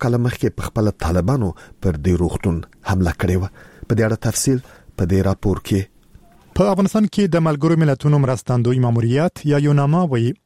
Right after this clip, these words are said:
Speaker 2: ملګري ملتونه په کابل کې د سردار محمد داود خان پر څلور سوه بستري روغتون حمله غندي. یوناما پرون ناوخته په یوه ټویټ کې ویلي، پر طبي پرسونل او هغو ملکیانو چې غواړي روغتیايي خدمات ترلاسه کړي، دا ډول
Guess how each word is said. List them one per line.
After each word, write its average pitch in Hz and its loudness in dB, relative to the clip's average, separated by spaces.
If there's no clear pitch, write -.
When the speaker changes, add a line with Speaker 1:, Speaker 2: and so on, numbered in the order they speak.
Speaker 2:
ملګري 185 2
ملتونه 156 2
په 139 -2
کابل 131 -2
کې 131 -2
د 123 0
سردار 123 -2
محمد 117 0
داود 117 -2
خان 165 2
پر 156 2
څلور 151 2
سوه 147 0
بستري 143 -2
روغتون 156 0
حمله 117 -2
غندي. 120 0
یوناما 131 2
پرون 127 0
ناوخته 139 -2
په 143 2
یوه 135 2
ټویټ 143 -2
کې 143 0
ویلي، 139 2
پر 165 2
طبي 175 0
پرسونل 139 0
او 160 2
هغو 175 2
ملکیانو 165 0
چې 147 0
غواړي 131 0
روغتیايي 127 0
خدمات 123 0
ترلاسه 127 -2
کړي، 151 2
دا 160 2
ډول 175 2